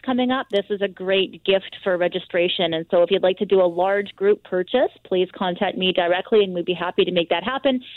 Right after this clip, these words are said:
And I could also make arrangements to come and sign that and speak at your event if you'd like as well.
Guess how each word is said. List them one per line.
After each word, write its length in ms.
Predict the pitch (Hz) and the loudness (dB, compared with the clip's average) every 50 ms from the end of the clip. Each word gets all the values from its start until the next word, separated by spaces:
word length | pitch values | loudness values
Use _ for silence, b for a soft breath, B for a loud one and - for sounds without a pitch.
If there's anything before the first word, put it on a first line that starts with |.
| B B | B B
And 140 | 208 214 214 | -2 -2 -2
I 60 | 208 | -2
could 160 | - 226 208 | 0 0 -2
also 240 | 196 185 - - 208 | -2 -2 -2 -4 0
make 180 | 196 190 185 - | 0 0 -2 -2
arrangements 460 | 185 190 180 175 - - 170 - - | -4 -2 -4 -4 -4 -8 -12 -12 -12
to 60 | - | -14
come 260 | - - - 190 180 180 | -12 -8 -6 -4 -4 -4
and 100 | 175 - - | -6 -6 -6
sign 240 | 190 180 175 180 175 | -4 -4 -4 -4 -4
that 220 | 170 160 - - | -4 -4 -4 -6
and 120 | 156 165 - | -8 -12 -12
speak 260 | _ - 175 165 - | _ -2 -2 -2 -2
at 80 | 185 - | -4 -2
your 160 | 165 165 160 | 0 0 0
event 320 | 160 - 165 160 156 - - | 0 0 0 -2 -2 -4 -4
if 200 | - 151 - - | -6 -6 -4 -4
you'd 100 | 156 143 | -4 0
like 220 | 147 143 139 - | 0 0 0 -2
as 80 | 156 139 - | -4 -2 -2
well. 200 | 139 123 - | -2 -2 -4